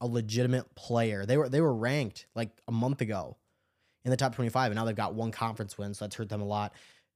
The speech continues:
Texas Tech played really well in Maui, and they haven't won a conference game. I mean, every single night, you go top to bottom, there's teams that can win. Anybody can win in this league on any given night. Um, if you, if you look at it, there is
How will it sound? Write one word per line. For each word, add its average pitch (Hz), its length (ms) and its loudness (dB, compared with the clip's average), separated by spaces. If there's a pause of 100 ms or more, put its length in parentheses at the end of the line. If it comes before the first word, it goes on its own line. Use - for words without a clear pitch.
(100)
Texas 151 300 0
Tech 143 260 0
played 120 180 4
really 123 440 4
well 123 520 4 (540)
in 123 180 4
Maui, 127 500 4 (640)
and 110 140 -2
they 127 80 4
haven't 165 280 2
won 123 180 0
a 107 40 0
conference 92 480 -6
game. 69 280 -12 (720)
I 123 40 -6
mean, 135 260 2
every 156 260 2
single 165 260 2
night, 139 240 4
you 127 100 0
go 143 140 2
top 139 340 0
to 131 80 0
bottom, 113 480 2
there's 123 240 -2
teams 139 440 -2
that 120 140 0
can 107 200 -2
win. 120 220 -2
Anybody 139 360 2
can 120 160 -2
win 117 120 2
in 113 100 0
this 107 160 -4
league 110 180 -4 (160)
on 120 100 -2
any 110 200 -2
given 107 280 -2
night. 110 280 -2 (460)
Um, 110 360 0
if 113 120 -4
you, 139 180 4
if 127 200 -2
you 131 100 4
look 131 200 2
at 139 160 6
it, 139 180 0 (560)
there 131 260 4
is 120 480 2